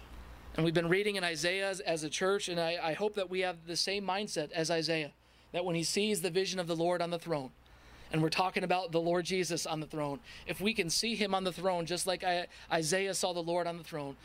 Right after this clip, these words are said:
that we might have the same response. "Here I am. Here I am. Send me. Send me.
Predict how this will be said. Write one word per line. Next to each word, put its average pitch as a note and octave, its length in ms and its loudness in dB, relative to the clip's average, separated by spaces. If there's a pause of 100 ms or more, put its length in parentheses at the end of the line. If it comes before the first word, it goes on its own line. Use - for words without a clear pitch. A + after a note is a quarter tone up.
(160)
that E3+ 140 2
we G3+ 140 2
might G3+ 160 2
have F#3 240 0
the E3+ 80 -2
same G3 280 0
response. F3+ 560 -2 (1300)
"Here F3 220 2
I F3 100 2
am. D#3+ 180 -4 (1400)
Here F3+ 260 2
I F#3+ 120 2
am. F3 260 -4 (960)
Send D#3+ 280 2
me. D3 220 0 (1000)
Send F3 320 2
me. B2+ 140 -2